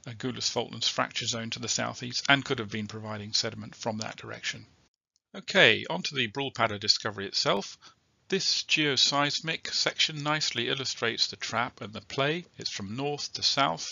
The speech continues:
through the well. The primary reservoir is shown here. It is, uh, an Albion-aged, uh, turbidite sandstone, and there is also a deeper secondary target that was encountered in the well. The traps are essentially stratigraphic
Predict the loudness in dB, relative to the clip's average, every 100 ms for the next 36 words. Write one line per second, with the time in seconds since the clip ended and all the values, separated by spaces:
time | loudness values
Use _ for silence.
0 | -10 -8 -6 -4 0 2 2 0 _ _
1 | _ -18 -2 2 2 2 0 -2 -4 -4
2 | -4 -2 -2 -2 -2 0 -4 -10 -6 0
3 | 2 0 -6 _ _ _ _ _ -6 -4
4 | -2 0 0 0 0 -4 0 2 4 2
5 | 0 0 -2 -4 -6 -6 -8 -10 -14 -14
6 | -4 -2 0 -2 0 0 2 0 0 0
7 | 0 -2 -8 -12 -6 -4 -2 -4 -2 0
8 | 2 0 -2 -4 -4 -6 -2 0 0 -2
9 | -10 -6 -2 -2 -2 -6 -6 -6 -8 -4
10 | -4 -4 -6 -8 -10 -14 -20 -20 -12 -10
11 | -6 2 4 4 -2 -16 -18 -18 -18 -20
12 | -10 -6 0 6 6 6 4 4 6 6
13 | 4 2 0 0 2 4 4 2 -2 -2
14 | -2 -6 -6